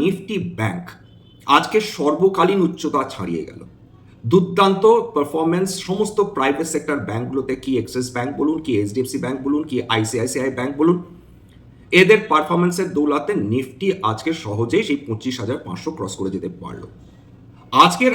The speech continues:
আতঙ্ক যে জায়গাটা আমার দাঁড়িয়েছে যে সমস্ত পয়েন্টগুলো এই ভিডিওর মাধ্যমে আপনাদের সামনে তুলে ধরতে পারবো কিনা, কারণ এত ঘটনাবহুল একটা দিন ছিল। ওভারঅল যুদ্ধে যে দামামা বেজেছিল সেটা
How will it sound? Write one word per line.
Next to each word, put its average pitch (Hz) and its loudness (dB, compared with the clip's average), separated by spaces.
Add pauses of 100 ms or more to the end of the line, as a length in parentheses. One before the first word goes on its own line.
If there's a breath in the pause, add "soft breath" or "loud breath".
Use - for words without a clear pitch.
(180)
আতঙ্ক 226 2 (200)
যে 180 6
জায়গাটা 147 0
আমার 131 -2 (140)
দাঁড়িয়েছে 147 0
যে 196 2 (140)
সমস্ত 151 -6 (220)
পয়েন্টগুলো 147 2 (840)
এই 190 8 (120)
ভিডিওর 160 2
মাধ্যমে 135 -4
আপনাদের 110 -6
সামনে 139 -2
তুলে 117 -2
ধরতে 101 -6
পারবো 92 -10
কিনা, 110 -4
কারণ 160 -2 (300)
এত - -2 (180)
ঘটনাবহুল 190 0
একটা 180 -2 (140)
দিন 208 2 (140)
ছিল। 101 -4 (840)
ওভারঅল 202 6 (1160 loud breath)
যুদ্ধে 208 4
যে 220 12
দামামা 170 2
বেজেছিল 185 0 (120)
সেটা 160 0